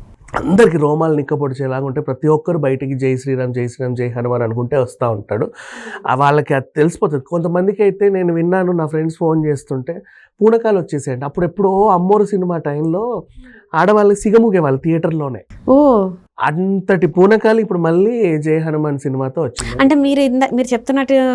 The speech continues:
Speaker 2: అంటే ఆదిపురుషుకి అలా వస్తారు అని చెప్పేసి అందరూ అనుకున్నారు,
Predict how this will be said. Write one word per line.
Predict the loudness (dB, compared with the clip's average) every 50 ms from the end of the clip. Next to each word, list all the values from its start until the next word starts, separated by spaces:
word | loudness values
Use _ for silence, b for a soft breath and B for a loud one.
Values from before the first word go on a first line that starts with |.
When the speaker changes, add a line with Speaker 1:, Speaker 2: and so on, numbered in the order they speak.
| 0 -2 -2
Speaker 2:
అంటే | 0 0 0 0 0 -2 -4 B B B 2
ఆదిపురుషుకి | 4 6 6 4 2 2 0 0 0 -2 -2 0 2
అలా | 4 6 6 6
వస్తారు | 4 4 2 0 2 4 4 4 4
అని | 2 0 0 -2
చెప్పేసి | -2 -2 -2 -2 0
అందరూ | -2 -2 0 0 2 4 4 6 6 6 6 4
అనుకున్నారు, | 4 2 2 0 0 2 2 2 2 2 0 0 0 0 0 0